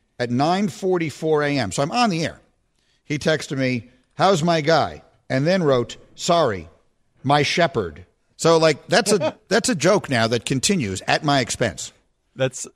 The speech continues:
Speaker 2: fantastic. Also, Jared's gotta stop texting you while you're on the air.
Speaker 1: Well, that's the thing. I, so,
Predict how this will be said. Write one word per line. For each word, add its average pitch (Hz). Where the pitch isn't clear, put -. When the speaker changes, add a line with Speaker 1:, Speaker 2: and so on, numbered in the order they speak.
Speaker 2:
fantastic. 123
Also, 123
Jared's 139
gotta 113
stop 113
texting 113
you 95
while 92
you're 92
on 90
the 87
air. 78
Speaker 1:
Well, 180
that's 220
the -
thing. 214
I, 127
so, -